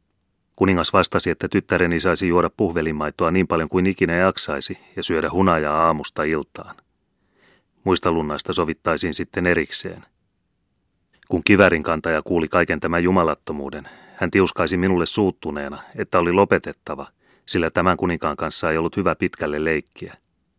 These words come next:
Kovin sanoin hän sitten komensi miehemme marssikuntoon, ilmoittaen, että heti oli vetäydyttävä hyvässä järjestyksessä takaisin. Niin tehtiinkin, ja se oli epäilemättä viisasta, sillä ministerit tarttuivat jo keihäisiinsä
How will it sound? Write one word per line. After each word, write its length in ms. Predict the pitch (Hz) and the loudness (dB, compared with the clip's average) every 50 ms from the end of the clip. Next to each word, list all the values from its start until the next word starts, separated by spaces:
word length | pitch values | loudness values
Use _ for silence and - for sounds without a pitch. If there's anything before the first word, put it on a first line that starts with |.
| _ _ _ _ _ - - - _ _ _ | _ _ _ _ _ -20 -20 -20 _ _ _
Kovin 260 | - 107 95 95 87 | 2 4 4 4 4
sanoin 360 | - - 87 87 87 80 76 73 | 2 2 0 2 0 0 -2 -4
hän 120 | 78 78 | -6 -6
sitten 280 | - 80 - - 87 78 | -6 -6 -6 -8 -6 -2
komensi 380 | - 87 85 82 78 - 87 | 0 0 0 0 -2 -2 -2
miehemme 360 | 82 90 87 76 78 78 78 | 0 0 0 0 -2 -4 -4
marssikuntoon, 800 | 78 87 90 - - - - - - 76 69 67 - - 76 69 - - - - - 104 | 0 0 0 0 0 -4 -6 -8 -8 -10 -12 -12 -12 -12 -12 -12 -12 -16 -20 -12 -6 -4
ilmoittaen, 500 | 95 85 82 80 - - 90 85 85 82 | -2 -2 -2 -2 -2 0 2 2 2 0
että 200 | 78 - 90 80 | -2 -2 0 0
heti 240 | 92 87 - 92 | 0 2 2 0
oli 160 | 85 78 80 76 | 0 0 0 -2
vetäydyttävä 640 | 85 82 - 85 78 76 78 - - - 80 82 78 | -2 -2 0 0 0 0 -2 -4 -6 -4 -2 -2 -2
hyvässä 380 | 85 90 85 80 - - - | 0 0 -2 -2 -2 -2 -2
järjestyksessä 720 | 85 82 82 78 73 - - - - - - - - - 85 - | 0 0 0 0 -2 -4 -8 -10 -10 -8 -8 -6 -6 -6 -4 -2
takaisin. 580 | 87 80 - - 76 69 65 - - - - - _ _ _ _ _ _ _ _ _ _ _ _ _ - - - - _ _ _ _ _ | -4 -4 -2 -4 -6 -6 -6 -8 -10 -10 -12 -16 _ _ _ _ _ _ _ _ _ _ _ _ _ -20 -20 -20 -20 _ _ _ _ _
Niin 160 | - 87 78 - | -6 -4 2 4
tehtiinkin, 680 | 104 95 85 - - - 80 71 67 - - 76 - - - _ _ _ - | 4 4 4 4 -2 -6 -6 -6 -8 -12 -16 -16 -16 -20 -20 _ _ _ -8
ja 80 | - 92 | -6 -4
se 100 | - 92 | -2 0
oli 140 | 85 82 80 | 0 0 0
epäilemättä 580 | 82 - 90 82 82 80 80 80 - - 90 | 2 2 2 2 2 0 -2 -4 -4 -2 0
viisasta, 540 | 85 92 90 85 - - - - _ - - - _ _ _ _ - | 2 2 2 2 0 -4 -8 -10 _ -14 -18 -18 _ _ _ _ -10
sillä 240 | - - 82 80 | -6 -2 0 0
ministerit 480 | 82 92 92 90 82 - - 80 78 - - | 2 2 2 2 0 -2 -4 -6 -8 -2 0
tarttuivat 500 | 90 87 80 - - 90 80 82 - - | 0 0 0 0 -2 -2 -2 -2 -2 -4
jo 80 | 87 | -4
keihäisiinsä 760 | - - 101 92 85 78 78 73 - - - 76 69 - - | 0 2 4 4 4 4 0 -2 -4 -4 -4 -6 -8 -8 -10